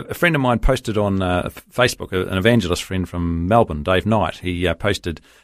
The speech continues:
uh, "It's fake news. Billy Graham's dead." <laughs> And, um, and, and he, then he quoted a quote from Billy Graham, who said, "You, you may one day hear that Billy Graham has died.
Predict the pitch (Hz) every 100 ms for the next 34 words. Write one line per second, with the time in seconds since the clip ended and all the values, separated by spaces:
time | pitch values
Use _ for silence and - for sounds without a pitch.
0 | - 87 78 - - - 156 170 139 175
1 | 135 92 - - 147 139 147 160 160 113
2 | 113 87 - - - 120 - - 131 120
3 | - 139 120 139 131 - - - 135 -
4 | 131 135 127 - 127 127 135 147 151 147
5 | - 185 180 135 - 143 131 - 175 196
6 | 131 98 104 98 101 101 - 107 104 98
7 | 123 131 135 160 190 165 160 147 151 139
8 | - 156 101 87 95 - 120 131 117 117
9 | 123 120 110 87 104 82 -